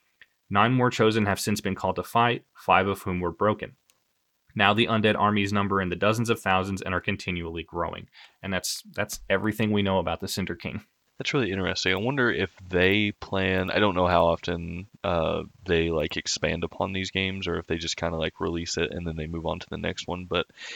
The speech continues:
Speaker 2: that's an interesting character 'cause that, that gives you a lot of room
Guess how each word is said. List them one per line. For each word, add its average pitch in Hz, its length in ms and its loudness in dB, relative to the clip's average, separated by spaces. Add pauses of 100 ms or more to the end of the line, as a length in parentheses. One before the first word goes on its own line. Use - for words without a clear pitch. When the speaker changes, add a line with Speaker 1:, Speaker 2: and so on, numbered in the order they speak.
(140)
Speaker 2:
that's - 140 -2
an 101 80 -2
interesting 95 480 2
character 82 420 0
'cause 92 120 -6
that, 90 160 6 (300)
that 101 120 2 (220)
gives 104 240 4
you 95 140 6
a 90 80 6
lot 85 240 8
of 87 160 2
room 90 540 -4